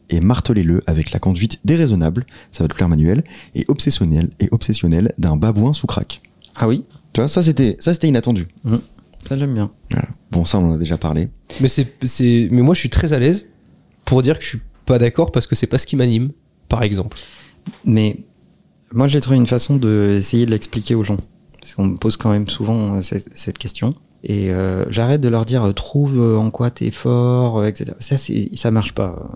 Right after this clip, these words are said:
Speaker 2: Euh, parce qu'ils disent, « Mais attends, mais comment on trouve ce en quoi on est, on est plutôt bon, et cetera » Moi, je leur dis, « Tu vas être médiocre. Tu vas être médiocre en tout.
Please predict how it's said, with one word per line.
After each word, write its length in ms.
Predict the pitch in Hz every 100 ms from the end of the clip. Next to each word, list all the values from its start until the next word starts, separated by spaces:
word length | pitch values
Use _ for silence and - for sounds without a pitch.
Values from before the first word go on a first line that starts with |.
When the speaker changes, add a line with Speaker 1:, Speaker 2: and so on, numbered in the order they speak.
| 98 -
Speaker 2:
Euh, 160 | 98 98
parce 140 | - -
qu'ils 200 | - -
disent, « 220 | - - -
Mais 100 | 98
attends, 220 | 101 135
mais 120 | 135
comment 400 | - - 139 151
on 100 | 147
trouve 480 | 110 - 143 147 117 - _ _ -
ce 140 | -
en 120 | 131
quoi 160 | - 123
on 100 | 110
est, 360 | 107 107 110 110
on 100 | 101
est 60 |
plutôt 300 | 98 - 117
bon, 320 | 104 104 110 113
et 40 |
cetera » 280 | - 101 98 _ _ _
Moi, 60 | 120
je 60 |
leur 120 | 131 127
dis, « 220 | 131 -
Tu 120 | - 131
vas 160 | 127
être 220 | 156 156 113
médiocre. 560 | 117 120 117 104 - _ _ _ _
Tu 100 | -
vas 100 | 113
être 140 | 120 117
médiocre 380 | 117 117 120
en 80 | -
tout. 220 | - 147